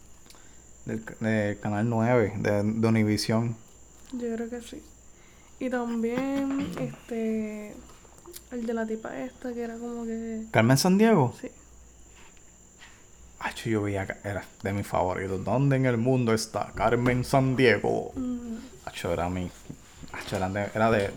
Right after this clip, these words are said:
Speaker 1: de corazón, de mis muñequitos favoritos, de verdad que sí. ¿Dónde está Carmen Sandiego? Pues, yo veía, de vez en cuando veía Yu-Gi-Oh!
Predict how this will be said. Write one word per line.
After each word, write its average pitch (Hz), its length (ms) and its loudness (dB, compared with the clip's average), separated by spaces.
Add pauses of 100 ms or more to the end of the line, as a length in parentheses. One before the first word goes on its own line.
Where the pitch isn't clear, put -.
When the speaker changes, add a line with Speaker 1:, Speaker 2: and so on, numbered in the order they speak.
(180)
Speaker 1:
de 107 180 0
corazón, 104 540 -2
de 95 100 -2
mis 98 140 -4
muñequitos 98 500 -2
favoritos, 95 600 0
de - 80 -6
verdad - 260 -4
que - 120 -4
sí. - 160 -12 (720)
¿Dónde 92 220 -2
está 98 220 -4
Carmen 95 320 -2
Sandiego? 98 680 -4 (1040)
Pues, 160 380 8
yo 120 200 8
veía, 139 360 10
de 135 100 10
vez 120 100 8
en 117 80 4
cuando 127 300 4
veía 131 260 4
Yu-Gi-Oh! 127 480 4